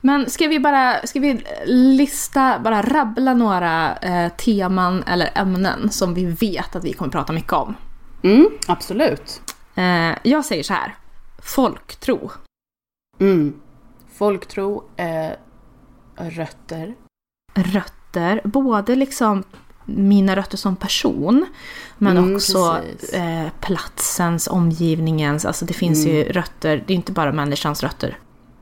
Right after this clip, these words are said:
Speaker 2: Nej, det är naturens rötter. Det är allting runt omkring oss rötter. Ehm, så det kommer jag prata i alla fall väldigt, väldigt mycket om. Rötter och förfäder.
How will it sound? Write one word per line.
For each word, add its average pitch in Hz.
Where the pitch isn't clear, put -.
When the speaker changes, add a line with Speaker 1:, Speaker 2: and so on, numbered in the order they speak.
Speaker 2:
Nej, 156
det 160
är 151
naturens 151
rötter. 151
Det 151
är 143
allting 147
runt 160
omkring 147
oss -
rötter. -
Ehm, 151
så -
det 156
kommer 151
jag 156
prata -
i -
alla 147
fall 143
väldigt, 147
väldigt -
mycket -
om. -
Rötter 160
och 160
förfäder. -